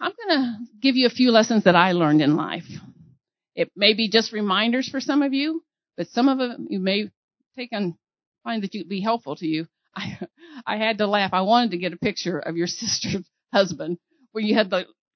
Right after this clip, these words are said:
cradle all lined up here. The kids were crawling in and out of his leg. And at one time, both faces were coming out from behind his <laughs> legs. I thought, "What a picture that would be have."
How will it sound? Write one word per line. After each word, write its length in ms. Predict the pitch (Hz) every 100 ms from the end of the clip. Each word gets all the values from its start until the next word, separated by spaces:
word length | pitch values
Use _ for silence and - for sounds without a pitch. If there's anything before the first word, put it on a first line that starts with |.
| -
cradle 500 | 233 214 202 196 190
all 180 | 190 202
lined 260 | 196 208
up 120 | 196 196
here. 300 | 196 202 208 _ _
The 60 | 220
kids 260 | - 254 160
were 120 | 160
crawling 360 | - 196 190
in 160 | 214 208
and 160 | 190 190 165
out 280 | 180 185
of 80 | 170
his 180 | 214 208
leg. 160 | 208 - - -
And 100 | 247
at 140 | 208
one 220 | 247 285
time, 240 | 294 220 196
both 240 | 240 262 _ _ -
faces 340 | 233 208 175
were 240 | 180 175 160 _ _ _ _ -
coming 260 | 247 233 220
out 200 | 214 -
from 120 | 214
behind 420 | 190 - 202 208
his 120 | 202
<laughs> 140 | 233 262
legs. 320 | 196 254 - - - _ _ _
I 80 | 220
thought, 180 | 202 214
"What 220 | 262 233
a 80 | 180 -
picture 300 | 233 269 185
that 160 | 202
would 120 | 190
be 120 | 190 196
have." 300 | 180 180